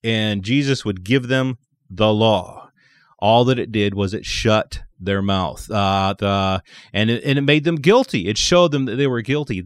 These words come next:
That was the purpose of the law. It increased sin. It was the strength of sin. It stopped mouths. It makes people guilty. It's the ministry of death and condemnation. So many things about the law that are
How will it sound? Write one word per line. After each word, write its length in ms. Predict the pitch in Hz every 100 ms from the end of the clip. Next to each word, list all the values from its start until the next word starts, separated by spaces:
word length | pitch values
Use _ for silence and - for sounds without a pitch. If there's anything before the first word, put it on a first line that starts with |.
| 101
That 300 | 160 240 240
was 140 | 190
the 100 | 160
purpose 540 | 156 - 190 185 131 -
of 140 | 117
the 100 | 117
law. 440 | 113 147 127 82 - - -
It 100 | 151
increased 720 | 208 226 - 214 196 170 -
sin. 460 | - 208 196 127 92
It 120 | 120 135
was 220 | 147 -
the 100 | 156
strength 600 | - - 196 233 214 -
of 240 | - 113
sin. 460 | - - 104 73 - - - _ -
It 180 | 120 123
stopped 600 | - - 196 190 190 -
mouths. 720 | 151 165 139 101 - - - - _ -
It 160 | 104
makes 300 | 147 170 -
people 380 | - 160 - 135
guilty. 720 | 104 143 143 - 120 80 - _ _ _
It's 160 | 113 -
the 80 | 139
ministry 440 | 147 151 - 143
of 140 | 123 113
death 320 | 139 113 -
and 160 | 107 -
condemnation. 1000 | 117 110 104 104 104 98 - 98 80 - _ _ _
So 420 | - - - 180
many 240 | 175 165
things 340 | 139 160 135 110
about 300 | 113 120 120
the 80 | 117
law 340 | 113 104 104
that 180 | 110 -
are 200 | 110 120